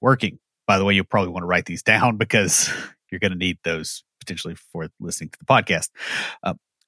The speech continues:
for each situation, we'll start with a discussion about the reasons for the outage, as that will play into how you handle the situation. Then we'll spend most of our time talking about ways in which you can remain productive,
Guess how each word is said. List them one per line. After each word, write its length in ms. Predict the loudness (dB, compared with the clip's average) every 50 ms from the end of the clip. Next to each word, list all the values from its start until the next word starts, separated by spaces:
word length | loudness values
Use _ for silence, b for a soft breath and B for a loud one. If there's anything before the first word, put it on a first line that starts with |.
| _ -16
for 280 | -14 -2 2 4 4 6 6
each 200 | 4 4 4 4
situation, 800 | 4 4 4 6 6 6 6 6 6 6 4 4 2 0 0 0
we'll 180 | 0 2 2
start 300 | 2 4 4 4 4 4
with 160 | 2 2 2
a 80 | 2 2
discussion 540 | 2 0 -2 2 4 4 4 4 4 2 0
about 200 | 2 0 0 0
the 80 | -2
reasons 500 | -6 -2 2 4 4 4 4 2 -2 -4
for 100 | -4 -2
the 100 | 0 2
outage, 420 | 2 2 2 2 -2 -4 -6 -6 -6
as 200 | -4 -4 -2 0
that 120 | -2 -2
will 100 | -2 -4
play 240 | -2 2 4 4 4
into 120 | 4 2 2
how 160 | 4 4 4
you 180 | 4 2 0 -2
handle 340 | -2 -2 -2 -2 -2 -4
the 80 | -6 -6
situation. 640 | -8 -8 -6 -8 -8 -8 -8 -8 -6 -6 -8 -8 _ _ _ _ _ 2
Then 140 | 4 6
we'll 100 | 6 6
spend 340 | 6 4 4 4 4 4 4
most 260 | 6 6 6 6 6
of 60 | 4 2
our 100 | 2 4
time 280 | 4 2 0 0 0
talking 340 | 0 2 2 2 2 0 -2
about 240 | 0 0 0 0 0
ways 320 | 0 0 0 0 -2 -4 -6
in 120 | -8 -6
which 240 | -4 -2 -2 -2 -2
you 80 | -4 -4
can 140 | -4 -6 -6
remain 280 | -2 0 2 2 4 4
productive, 500 | 2 2 2 2 0 0 -6 -10 -10